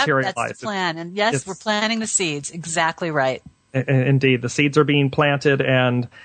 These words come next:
Speaker 1: with that, future growth for everyone. So I can't
Speaker 2: Amen.
Speaker 1: thank you enough to, for being the soul, uh, that you are and being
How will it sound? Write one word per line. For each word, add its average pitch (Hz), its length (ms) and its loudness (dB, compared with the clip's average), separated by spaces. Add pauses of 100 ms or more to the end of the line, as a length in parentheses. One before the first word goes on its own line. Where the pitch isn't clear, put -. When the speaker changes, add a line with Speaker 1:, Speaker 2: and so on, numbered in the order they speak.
(300)
Speaker 1:
with 151 300 4
that, 139 340 0 (1500)
future 139 400 2
growth 120 320 0
for 123 160 0
everyone. 113 440 0
So 123 480 2 (260)
I - 40 0
can't 156 240 0
Speaker 2:
Amen. 147 100 -8
Speaker 1:
thank 151 260 0
you 143 160 6
enough 139 320 2
to, - 140 -2 (220)
for - 220 -2 (520)
being 151 300 4
the 139 80 2
soul, 139 440 2
uh, 135 300 2
that 135 200 -2
you 160 180 4
are 135 260 4
and 139 200 -2
being 139 320 -2